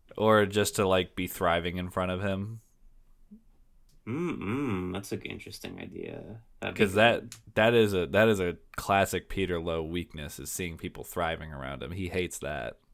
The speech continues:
Speaker 2: Of course, and seeing someone he fumbled, even
Speaker 1: Mm-hmm.
Speaker 2: worse.
Speaker 1: Mm-hmm. Purposely fumbled, too.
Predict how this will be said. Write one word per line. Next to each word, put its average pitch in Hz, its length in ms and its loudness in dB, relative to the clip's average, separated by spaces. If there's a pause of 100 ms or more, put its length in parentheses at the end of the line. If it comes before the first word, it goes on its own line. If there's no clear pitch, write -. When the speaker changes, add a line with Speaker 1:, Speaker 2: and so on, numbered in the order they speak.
(240)
Speaker 2:
Of 107 120 -14
course, 98 400 -6
and 98 140 -4
seeing 110 260 0
someone 107 320 -2
he 98 100 -6
fumbled, 113 680 -8 (480)
even 98 240 0
Speaker 1:
Mm-hmm. 110 320 2
Speaker 2:
worse. - 280 -6 (280)
Speaker 1:
Mm-hmm. 101 460 -4 (920)
Purposely 147 520 6
fumbled, 87 480 -2
too. 104 380 2